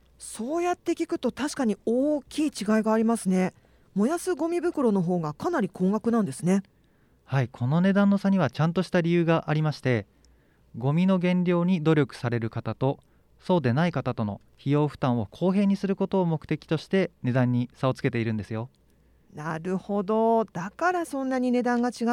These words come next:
Speaker 1: うんですね。
Speaker 2: 燃やすゴミとして出してしまうプラ資源や紙資源を正しい分別で出すことで、その分だけゴミ処理にかかる費用が少なく済み、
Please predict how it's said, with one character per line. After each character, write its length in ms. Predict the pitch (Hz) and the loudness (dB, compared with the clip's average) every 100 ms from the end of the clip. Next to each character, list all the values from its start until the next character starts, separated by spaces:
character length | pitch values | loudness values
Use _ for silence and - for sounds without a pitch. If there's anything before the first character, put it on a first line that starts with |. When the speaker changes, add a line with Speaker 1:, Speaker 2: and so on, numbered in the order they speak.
| 240 | 0
Speaker 1:
う 40 | |
ん 40 | |
で 80 | 208 | 0
す 120 | 185 | -2
ね。 460 | 175 185 202 220 233 - _ _ _ _ _ _ _ _ _ _ - | -2 -2 0 0 -2 -8 _ _ _ _ _ _ _ _ _ _ -6
Speaker 2:
燃 120 | 135 | -2
や 80 | 175 | 0
す 120 | 214 | 0
ゴ 120 | 208 | 2
ミ 120 | 214 214 | 2 2
と 120 | 180 | 0
し 80 | - | 0
て 120 | 165 | -2
出 120 | 160 | -2
し 60 | - | -2
て 80 | 143 | -4
し 120 | 139 | -2
ま 140 | 131 | -2
う 40 | 117 | -2
プ 120 | 127 | -4
ラ 100 | 127 | -4
資 120 | - | -2
源 200 | 131 113 | -2 0
や 200 | 135 135 _ | 0 -4 _
紙 240 | - 127 | -8 -6
資 140 | 147 175 | -4 -2
源 220 | 143 104 | 0 -2
を 100 | - _ | -6 _
正 380 | - 117 165 160 | -10 -4 -4 -2
し 100 | 190 | -2
い 20 | |
分 180 | 147 143 | -2 -2
別 220 | 139 131 | -4 -4
で 100 | 139 | -4
出 140 | 135 139 | -2 -4
す 80 | - | -6
こ 100 | 120 | -8
と 120 | 117 | -4
で、 200 | 131 117 _ _ _ _ - | -4 -4 _ _ _ _ -10
そ 140 | - | -2
の 120 | 175 | 0
分 200 | 180 202 | 2 2
だ 120 | 165 | 0
け 220 | 151 160 - | 0 -2 0
ゴ 120 | 123 | -2
ミ 100 | 143 | -2
処 120 | - | 0
理 80 | 165 | 0
に 100 | 143 | -2
か 120 | 135 | -2
か 100 | 127 | -4
る 80 | 131 | -4
費 180 | 120 131 | -4 -2
用 120 | 123 | -2
が 120 | 120 | -2
少 180 | 131 - | -6 -4
な 100 | 139 | -4
く 80 | - | -4
済 120 | - | -4
み、 160 | 131 | -4